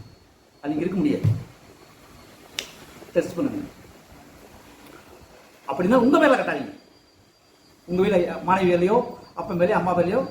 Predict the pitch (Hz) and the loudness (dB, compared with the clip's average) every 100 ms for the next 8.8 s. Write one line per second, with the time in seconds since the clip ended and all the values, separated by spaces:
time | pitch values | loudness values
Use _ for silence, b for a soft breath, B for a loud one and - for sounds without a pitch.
0 | - - 185 180 175 156 - 101 - - | -10 -8 -4 -2 -4 -4 -6 -10 -14 -20
1 | - - - - - - - - - - | -20 -20 -20 -20 -20 -20 -20 -20 -20 -20
2 | - - - - - 151 262 254 180 170 | -20 -20 -20 -20 -6 4 6 6 2 2
3 | 269 330 - - - _ _ _ _ _ | 2 0 -10 -20 -20 _ _ _ _ _
4 | _ - 202 294 330 330 - 254 269 254 | _ -2 2 4 4 0 -2 2 2 2
5 | 208 214 220 175 285 - - _ _ 180 | -2 -2 -2 -2 -4 -8 -18 _ _ 0
6 | 196 180 147 - - - _ - - - | 2 0 -4 -8 -18 -20 _ -20 -20 -20
7 | - _ _ _ _ - - - - - | -20 _ _ _ _ -20 -20 -20 -20 -20
8 | - - 233 269 349 320 262 262 | -20 -6 2 4 4 2 2 0